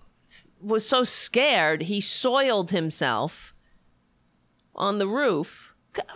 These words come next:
well, you put Mitt Romney on the f-, effing roof, please. You see? Who puts a dog on the roof and thinks it's funny? And then M-, Ted Cruz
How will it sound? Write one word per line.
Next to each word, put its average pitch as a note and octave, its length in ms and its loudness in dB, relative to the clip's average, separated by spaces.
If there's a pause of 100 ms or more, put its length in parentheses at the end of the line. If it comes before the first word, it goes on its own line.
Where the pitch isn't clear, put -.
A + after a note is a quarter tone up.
(100)
well, B4+ 260 -4
you A4 140 0
put C#5 420 -6
Mitt A4+ 240 -2
Romney F4 680 2
on G#3 220 2
the F#3+ 80 2
f-, F3+ 160 -4 (120)
effing G3 560 0
roof, G#3 600 0 (100)
please. A3+ 640 -2 (600)
You D4+ 120 -2
see? E4 400 -2 (840)
Who B4 260 2
puts B4+ 280 0
a G4 120 2
dog A#3+ 500 2
on B3+ 200 0
the C4 100 2
roof C4+ 640 -2
and B3 220 0
thinks D4 240 0
it's C4 200 -4
funny? - 520 -2 (1400)
And B3 240 0
then C#4 460 0 (1080)
M-, A3 140 -8 (220)
Ted A#3+ 240 -4
Cruz B3+ 480 0